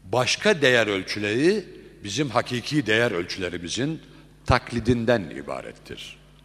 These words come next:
Aslı varken tahkike, ta-, taklide bakılmaz. Adem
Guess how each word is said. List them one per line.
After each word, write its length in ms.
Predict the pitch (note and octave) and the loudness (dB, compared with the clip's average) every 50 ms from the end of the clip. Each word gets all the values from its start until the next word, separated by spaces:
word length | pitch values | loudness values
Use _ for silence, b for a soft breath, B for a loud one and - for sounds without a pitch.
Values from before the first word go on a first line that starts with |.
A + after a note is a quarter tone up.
| - - - - - - - - - - - | -20 -20 -20 -20 -20 -20 -20 -20 -20 -2 0
Aslı 380 | G2 F#2+ - - - G2+ F#2+ | 0 0 0 -2 -2 -2 0
varken 540 | G2 A2+ C3+ C3 - A#2 A#2+ C#3 D#3 E3 - - - - - - - - - | 2 0 0 2 2 2 2 2 0 -6 -10 -14 -20 -20 -20 -20 -20 -20 -6
tahkike, 720 | - F2+ - - - - E2 - - - - F#2 F2+ - - - | -4 -4 -4 -4 -10 -14 -14 -14 -14 -8 -6 -4 -4 -4 -4 -6
ta-, 220 | - D#2 - - | -6 -6 -6 -2
taklide 600 | - G2+ E2+ - D#2 D2+ D2 F#2+ A2 G#2+ - - | -2 -2 -2 -2 -8 -6 -2 -2 -2 -2 -2 -6
bakılmaz. 640 | - - - - B1 A1+ A#1 A1 - - - - - - - - - - - - - - - - - - - b b b b b b b b b b b b b b b - - - - - - - _ _ _ - - - - - - - - - - - - - - - _ _ _ _ _ - - _ - - - - | -12 -12 -12 -14 -14 -14 -14 -16 -16 -14 -16 -16 -16 -20 -20 -20 -20 -20 -20 -20 -20 -20 -20 -20 -20 -20 -20 b b b b b b b b b b b b b b b -20 -20 -20 -20 -20 -20 -20 _ _ _ -20 -20 -20 -20 -20 -20 -20 -20 -20 -20 -20 -20 -20 -20 -20 _ _ _ _ _ -20 -20 _ -20 -20 0 2
Adem 600 | A#2 B2+ C#3 C3 D3+ D#3+ F3 F#3 F3+ E3 D3 - | 4 4 6 6 6 6 6 6 2 -4 -6 -10